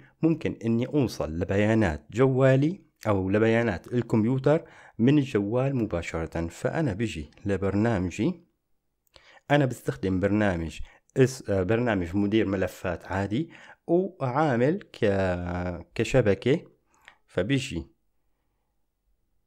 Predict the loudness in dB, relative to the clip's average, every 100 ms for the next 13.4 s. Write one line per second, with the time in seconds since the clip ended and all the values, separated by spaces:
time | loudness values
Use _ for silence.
0 | _ -20 _ -10 -6 -4 -4 -4 -6 -6
1 | -4 -4 -6 -12 _ _ _ _ _ _
2 | _ -4 -4 0 0 0 -4 -8 -8 -2
3 | -2 0 -2 -2 0 0 -2 -6 _ _
4 | _ _ _ _ 2 2 2 -6 -12 -16
5 | _ _ _ -2 0 2 0 -2 -2 0
6 | 2 0 2 2 4 2 2 0 0 -2
7 | -6 -6 -2 0 0 -4 -6 -2 0 0
8 | 0 2 4 0 -4 -4 -4 2 2 4
9 | 2 0 -8 -4 2 2 2 2 2 2
10 | -18 -20 -20 -18 2 4 4 4 4 4
11 | 0 0 0 0 -6 -8 _ _ _ _
12 | _ _ _ _ -4 0 2 0 -2 -4
13 | -4 -4 -6 -10